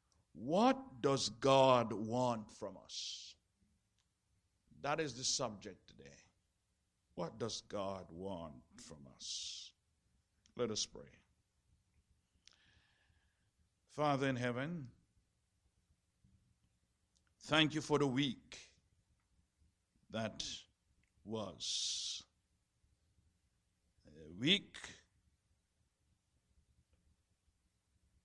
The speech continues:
with many things happening in our lives. Some good ones,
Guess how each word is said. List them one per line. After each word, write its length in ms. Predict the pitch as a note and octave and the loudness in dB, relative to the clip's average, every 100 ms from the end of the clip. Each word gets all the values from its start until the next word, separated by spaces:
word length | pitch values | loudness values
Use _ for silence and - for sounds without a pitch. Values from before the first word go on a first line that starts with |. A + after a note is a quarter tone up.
| - | -14
with 140 | G#2 | -6
many 300 | G#2 B2 C#3+ | 0 2 2
things 680 | D3 - A2+ F2+ C#2+ E2 - - | 0 -2 -4 -4 -10 -8 -8 -4
happening 440 | A#2+ A#2 A2+ A2+ | -4 -2 -2 -2
in 120 | A2 | -2
our 160 | G#2+ G#2+ | -4 -6
lives. 960 | F#2+ D#2+ A#1 - - - - - - - _ _ _ _ _ _ _ _ _ _ _ _ _ | -8 -10 -16 -14 -8 -6 -4 -6 -8 -10 _ _ _ _ _ _ _ _ _ _ _ _ _
Some 380 | - - C#3+ C#3 | -4 0 2 2
good 280 | A2 D#3+ E3+ | 6 6 6
ones, 840 | F3+ F#3 G3 G3+ - - - - | 6 6 4 2 0 0 -2 -4